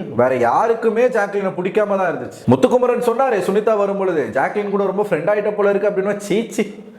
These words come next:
அவன் வந்து பேசுவான், ஆஹா பேசுவான், அவ்வளவுதான், நான்லாம் ஃப்ரெண்ட் எல்லாம் கிடையாது சொன்னது முத்துக்குமரன். So யாருக்குமே ஜாக்லின் மேல வந்து உண்மையான பாசமோ ஒரு அக்கறையோ கிடையாது. நீங்க காட்ட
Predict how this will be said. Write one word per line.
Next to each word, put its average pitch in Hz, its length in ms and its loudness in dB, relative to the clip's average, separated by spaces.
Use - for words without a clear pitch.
அவன் 104 320 2
வந்து 156 220 2
பேசுவான், 226 540 2
ஆஹா 175 380 -2
பேசுவான், 175 340 -2
அவ்வளவுதான், 143 440 -2
நான்லாம் 214 380 0
ஃப்ரெண்ட் 165 160 -6
எல்லாம் 185 200 -2
கிடையாது 127 460 -2
சொன்னது 254 340 4
முத்துக்குமரன். 208 640 -2
So 226 160 4
யாருக்குமே 254 520 0
ஜாக்லின் 208 440 -2
மேல 180 180 -2
வந்து 160 240 -2
உண்மையான 165 360 -2
பாசமோ 147 720 -2
ஒரு 160 160 6
அக்கறையோ 143 480 -2
கிடையாது. 214 360 0
நீங்க 175 160 -2
காட்ட 214 180 0